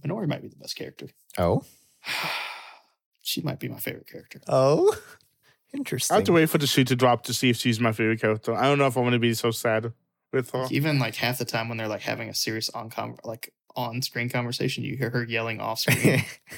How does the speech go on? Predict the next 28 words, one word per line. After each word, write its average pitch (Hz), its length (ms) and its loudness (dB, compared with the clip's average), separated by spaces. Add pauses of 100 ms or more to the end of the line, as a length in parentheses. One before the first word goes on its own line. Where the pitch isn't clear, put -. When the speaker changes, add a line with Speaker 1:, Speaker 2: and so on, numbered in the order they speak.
(760)
Speaker 1:
And 113 220 -6
her 127 100 0
voice 123 320 -2
actor 123 420 -2
is - 380 -4 (200)
fucking - 500 -6
phenomenal. - 520 -8
Speaker 2:
She's - 200 -8
so - 200 -4
fucking - 400 -12
great. - 300 -6 (320)
Speaker 1:
Possibly 135 400 2
one 117 100 -4
of 110 60 -6
the 107 80 -8
best, - 400 -4
like, - 260 -14 (100)
in 160 120 -14
my, - 300 -12 (100)
this, - 240 0
this - 180 -4
could 214 160 -4
be 185 80 -2
my 143 140 0
favorite - 400 -8
anime. - 300 -8 (240)
<laughs> - 240 -20
Speaker 3:
Eh. 190 200 6